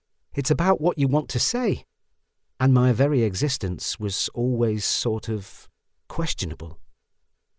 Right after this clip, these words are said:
I think the anger that I sometimes feel towards institutions is probably pent-up anger from that time. The institutions that turn you into the men that work for these institutions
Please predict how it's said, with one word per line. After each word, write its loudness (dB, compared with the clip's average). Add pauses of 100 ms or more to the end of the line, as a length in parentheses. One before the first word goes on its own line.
(120)
I 4
think 4
the -2
anger 4
that -2
I 0
sometimes 0
feel 0
towards -4
institutions -2 (460)
is 6
probably 2
pent-up 2
anger -2
from -2
that 0
time. -2 (800)
The 10
institutions 2
that -4
turn 4
you 2
into 0
the -2
men 4
that -4
work 6
for -4
these -4
institutions 0